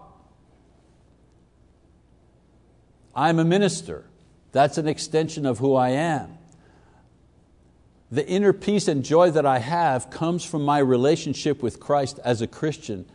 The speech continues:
not how well I'm succeeding or not succeeding in my ministry career. You know, we stress out because our role or career becomes the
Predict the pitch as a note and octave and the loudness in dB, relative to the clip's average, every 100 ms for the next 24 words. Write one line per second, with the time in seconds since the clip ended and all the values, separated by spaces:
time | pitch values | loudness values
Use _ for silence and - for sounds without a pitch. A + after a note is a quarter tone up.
0 | - - C3 D#3 D3+ - B2+ B2 A2 C#3+ | -12 -2 2 4 2 0 0 0 0 2
1 | C#3 A#2+ A2 - A2 - C3+ B2 A2+ G#2+ | 2 0 -4 -8 -8 -4 -4 -4 -6 -4
2 | A2+ C3 - A#2+ - A2+ A2 A2+ G2 G#2 | -4 -4 -6 -14 -10 -8 -6 -6 -8 -8
3 | G2 F#2+ F#2 - A2 B2+ F3 - - - | -8 -10 -14 -16 -8 -6 -6 -8 -16 -20
4 | - _ _ - F#2 E2+ - _ _ _ | -20 _ _ -6 -6 -8 -14 _ _ _
5 | _ _ _ _ _ _ _ _ _ _ | _ _ _ _ _ _ _ _ _ _
6 | _ _ _ _ _ _ _ _ _ _ | _ _ _ _ _ _ _ _ _ _
7 | _ _ _ _ _ _ _ _ _ _ | _ _ _ _ _ _ _ _ _ _
8 | _ _ _ _ _ _ _ _ _ _ | _ _ _ _ _ _ _ _ _ _
9 | _ - C#3 C#3 C3 - - F3+ F3 G3+ | _ -2 4 6 6 2 4 4 6 8
10 | A3 F3+ D3+ - D#3 D3 C3+ B2+ B2+ D#3+ | 8 8 0 6 8 8 8 8 8 8
11 | G#3 G#3 D3+ C3+ D3+ C#3 F3+ G3 C#3 C#3+ | 10 10 8 6 4 6 10 10 8 4
12 | - D#3+ D#3 A#2+ C3 | 2 2 2 2 0